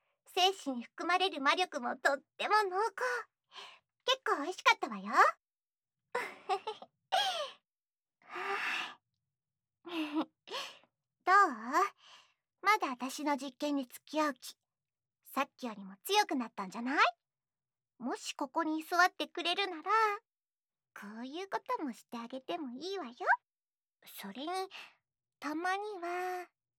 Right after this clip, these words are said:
なんてケチなことは言わず、毎日とかね。<laughs>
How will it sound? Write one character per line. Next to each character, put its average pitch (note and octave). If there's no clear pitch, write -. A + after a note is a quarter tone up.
な G#3
ん G#3+
て G3
ケ F#4
チ F#4+
な A#3+
こ -
と -
は D#3
言 G3
わ A3+
ず、 C4
毎 F#4+
日 -
と G#3+
か F#3
ね。 G3
<laughs> D#4